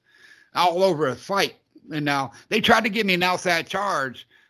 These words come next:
for, um, aggravated assault, this and that, da, da, da. But I actually had a couple of my inmates in there step up and say, "No, dude started the fight 'cause he hit me first." So, uh, they,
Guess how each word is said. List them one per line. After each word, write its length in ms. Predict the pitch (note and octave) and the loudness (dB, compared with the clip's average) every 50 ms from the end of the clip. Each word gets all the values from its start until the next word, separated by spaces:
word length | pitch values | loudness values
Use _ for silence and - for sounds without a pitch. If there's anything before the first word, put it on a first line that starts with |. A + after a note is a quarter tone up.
| _ _ | _ _
for, 340 | _ - E3+ D#3 D3+ D3 C3 | _ -6 -4 -2 -2 -2 -2
um, 180 | C#3+ D3 - - | -4 -4 -4 -4
aggravated 480 | - D#3+ D3+ D#3 D3 D#3+ D3+ D3 C#3 | -4 -6 -4 -2 -2 -2 -2 -2 -2
assault, 480 | C3+ - - E3 D#3 D#3 D3+ C#3+ C3+ - | -6 -6 -2 0 0 2 0 0 -4 -4
this 220 | C#3+ D3 C#3+ G2 | -4 -4 -4 -4
and 80 | A#2 D3 | -4 -4
that, 260 | D3+ D3+ D3 C3 C#3 C#3 | -2 -2 -2 -4 -4 -4
da, 140 | C#3+ C#3+ | -4 -2
da, 80 | C3+ C3 | -2 -4
da. 240 | B2+ C#3 C#3 C#3 C3+ - - - - - _ - | -4 -4 -2 -4 -4 -6 -8 -20 -20 -20 _ -2
But 340 | - D#3 D3+ C#3 - - - | 0 0 0 0 -2 -6 -2
I 180 | D3+ E3+ A3+ A#3+ | 0 0 0 0
actually 200 | G3 - G3 E3+ | 0 0 0 2
had 160 | D#3 E3 D#3 | 2 0 0
a 20 | |
couple 300 | - F3+ E3 D3+ C#3+ C3 | -2 -2 -2 -2 -2 -4
of 60 | C3+ B2+ | -4 -2
my 200 | C#3+ D3 C3+ A#2+ | -2 -2 -2 -2
inmates 480 | B2 G3 B3+ B3 A#3 A3 F#3 F3 - - | 0 0 2 2 4 4 2 0 0 -2
in 100 | C#3+ C3+ | -2 -2
there 260 | C3 B2+ B2+ B2 G#2 - - | 0 0 -2 -4 -6 -10 -18
step 320 | - - - F#3+ E3+ - | -6 -2 0 0 2 2
up 140 | F3+ F#3 - | 0 0 0
and 80 | D3 C3 | -2 -4
say, 300 | - D3+ C3+ B2 - - - - _ - | -2 -2 -2 -2 -2 -8 -18 -20 _ -2
"No, 260 | D#3 F3+ E3 D3+ C#3 | 0 2 2 2 2
dude 280 | - - A#3+ A#3+ A3 | 2 4 4 4 4
started 300 | - G#3+ G#3+ G3+ F3 D#3+ | 4 4 2 2 2 -2
the 60 | D3 C3+ | -6 -4
fight 400 | - G3+ F3+ E3 C#3 C3 - _ _ _ _ _ _ _ _ - | 0 2 2 4 2 0 -4 _ _ _ _ _ _ _ _ -4
'cause 160 | - D3+ C3 | -2 0 2
he 120 | D#3 D#3 | 4 4
hit 180 | D#3 F3+ F3 - | 4 4 2 2
me 140 | D#3 D#3+ C3+ | -2 -2 -2
first." 380 | - F3 C3+ A2 - - _ _ _ - - - - _ | -2 -2 -4 -4 -6 -14 _ _ _ -20 -20 -20 -20 _
So, 200 | - - E3+ D#3 | -6 -2 0 0
uh, 200 | D#3+ D#3 D#3 D3+ | 2 2 0 0
they, 300 | B2+ C3+ D#3 E3 D#3+ - | 0 0 0 -2 -2 -4